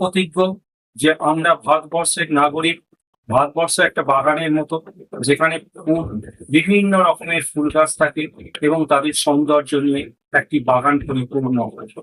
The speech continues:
সেই বাগানে আমরা এমন মালি চাই যে আগাছা পরিষ্কার করার নাম করে যেন ফুল গাছ নষ্ট না করে, বরং আগাছা পরিষ্কার করে বাগানের সৌন্দর্য বৃদ্ধি করে। আমরা কথা দিচ্ছি,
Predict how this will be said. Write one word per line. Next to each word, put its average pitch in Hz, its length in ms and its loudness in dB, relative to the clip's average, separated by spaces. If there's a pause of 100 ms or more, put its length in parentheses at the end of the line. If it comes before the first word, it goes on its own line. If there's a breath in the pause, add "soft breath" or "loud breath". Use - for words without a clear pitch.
(480)
সেই 165 180 4 (100)
বাগানে 175 340 2 (160)
আমরা 175 180 0 (120)
এমন 170 200 -4 (100)
মালি 165 300 2
চাই - 140 2 (400)
যে 135 120 2 (160)
আগাছা 165 300 0 (120)
পরিষ্কার 160 380 -2 (100)
করার 156 300 4
নাম 147 120 2 (120)
করে 160 140 0 (100)
যেন 151 120 4 (120)
ফুল 165 260 -4
গাছ 180 120 4 (100)
নষ্ট 151 180 -4 (140)
না 139 160 4
করে, 143 180 2 (360)
বরং 143 160 4 (200)
আগাছা 160 300 2 (100)
পরিষ্কার 151 400 0 (120)
করে 147 160 4 (440)
বাগানের 147 460 2
সৌন্দর্য 143 460 2 (120)
বৃদ্ধি 131 380 -6
করে। 110 140 -4 (560)
আমরা 185 240 2 (140)
কথা 185 260 2
দিচ্ছি, 190 300 -2